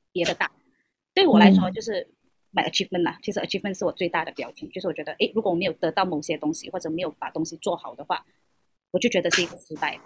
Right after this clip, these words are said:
Speaker 1: 但是 actually you're more than that，you know，呃，at the end of the day，呃，你要想，就是你把所有的帽子或者身份拆掉的话，你是一个怎样的人，对吧？
Speaker 2: 嗯。
Speaker 1: 你会怎么样去形容你自己？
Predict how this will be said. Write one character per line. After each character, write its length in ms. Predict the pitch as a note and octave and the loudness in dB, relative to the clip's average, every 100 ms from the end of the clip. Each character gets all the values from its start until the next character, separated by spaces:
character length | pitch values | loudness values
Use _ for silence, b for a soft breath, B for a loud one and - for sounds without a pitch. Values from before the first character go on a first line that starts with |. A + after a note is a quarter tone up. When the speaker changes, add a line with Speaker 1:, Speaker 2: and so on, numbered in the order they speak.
| _ - | _ -4
Speaker 1:
但 80 | D4 | 0
是 80 | F4 - | 0 0
actually 300 | B3+ D#4+ A3+ | 0 2 2
you're 40 | |
more 180 | F3 G3+ | 2 0
than 160 | D#3+ | -2
that，you 500 | D#3+ - - _ - | -2 -6 -10 _ -4
know， 200 | F3 F3+ - - | -4 -4 -8 -10
呃， 80 | E3 - | -10 -4
at 60 | G3+ | -2
the 80 | G#3 | 4
end 140 | C#4+ | 4
of 80 | G#3+ | 4
the 80 | E3 | 0
day， 340 | F#3 G3 F#3+ _ _ - | 0 0 -2 _ _ -12
呃， 360 | E3 E3 - - | -10 -10 -12 -14
你 140 | - F3+ | -10 0
要 160 | F3+ | 0
想， 240 | G#3+ F3+ D#3+ | 2 0 -2
就 100 | G3+ | -4
是 100 | G#3 | -4
你 120 | F3 | -4
把 180 | - - | -2 -2
所 220 | - E3+ | 0 2
有 140 | F3+ | 2
的 80 | E3 | 2
帽 240 | E3+ F#3 F3+ | 0 0 -2
子 300 | - C#3+ - | -6 -8 -4
或 80 | E3 | -6
者 40 | |
身 240 | - E3+ | -2 -2
份 300 | E3 F3 D#3+ - - | -2 -2 -4 -8 -12
拆 200 | - D#3+ | -6 -4
掉 180 | E3+ D#3 | -2 -6
的 100 | D3 | -8
话， 160 | E3 - | -8 -6
你 120 | F3 | -8
是 160 | - G#3+ | -4 -4
一 40 | |
个 100 | G3+ | -2
怎 180 | - D4 | -2 -2
样 140 | E4 | -2
的 80 | D4 | -4
人， 200 | B3+ C4+ - _ _ _ _ | -8 -14 -14 _ _ _ _
对 160 | G#3 G#3 | 8 8
吧？ 80 | G3+ | 8
Speaker 2:
嗯。 100 | F#3 | 6
Speaker 1:
你 100 | F#3 | 2
会 60 | |
怎 80 | F#3+ | 0
么 80 | E3+ | 0
样 100 | E4+ | -2
去 120 | G4 | -4
形 240 | - D4+ | -8 -6
容 180 | D#4 D#4 | -4 -4
你 80 | C#4 | -4
自 160 | - - | -8 -14
己？ 220 | - | -18